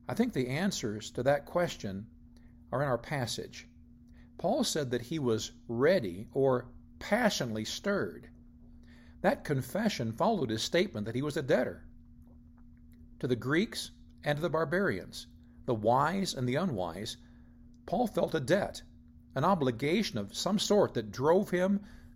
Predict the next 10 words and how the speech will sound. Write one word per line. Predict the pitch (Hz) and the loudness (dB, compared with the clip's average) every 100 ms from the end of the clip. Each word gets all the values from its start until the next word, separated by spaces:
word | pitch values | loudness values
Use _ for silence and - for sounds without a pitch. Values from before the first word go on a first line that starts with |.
| - | -8
to | - 151 | 0 2
his | 135 117 | 2 2
intense | 110 - 165 196 | -2 -4 -4 -4
desire. | - 123 127 123 90 - - - - - - - - - - - - - - | -2 -2 -2 -4 -6 -12 -20 -20 -20 -20 -20 -20 -20 -20 -20 -20 -20 -14 -4
I | 117 277 | -2 -2
think | - 98 131 | -2 -4 -4
Paul | - 143 170 | -4 -2 0
was | 131 | 0
stating | - - 170 160 107 | -2 -2 -2 -2 -2
that | 104 | -4